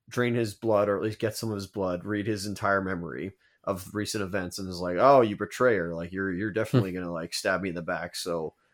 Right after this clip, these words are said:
Speaker 1: uh, enough with you," and then just destroys, <laughs> like, just ends his life. It's like, wow, fair enough. This guy's taking names.
Speaker 2: Yeah, and he's not stuck with this little worm on his side who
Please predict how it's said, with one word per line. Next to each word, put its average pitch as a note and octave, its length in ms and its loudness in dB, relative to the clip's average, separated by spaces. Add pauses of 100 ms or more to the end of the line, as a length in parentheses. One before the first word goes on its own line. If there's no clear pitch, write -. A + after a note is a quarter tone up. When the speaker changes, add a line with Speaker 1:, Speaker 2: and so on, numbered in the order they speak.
(140)
Speaker 1:
uh, F2 300 2
enough B2 240 4
with A2 180 -4
you," F2 180 -2
and F2 80 -8
then F#2 200 -12
just - 160 -18 (220)
destroys, - 600 -2
<laughs> - 400 -8
like, G2+ 160 0
just - 260 -12
ends G2+ 200 -6
his E2+ 160 -10
life. C#2+ 240 -10
It's - 100 -20
like, C2+ 140 -12
wow, F2+ 540 2 (400)
fair G#2+ 280 0
enough. F#2 300 -2
This - 120 -12
guy's G2 220 0
taking G2+ 260 -4
names. - 360 -10 (1120)
Speaker 2:
Yeah, G2+ 180 2
and G2+ 100 2
he's G2+ 160 2
not G2+ 160 4
stuck - 320 2
with G2+ 120 2
this F#2+ 220 0
little G2 160 2
worm F#2+ 280 6
on F#2 60 4
his F#2 140 2
side F2+ 460 4
who F#2 240 0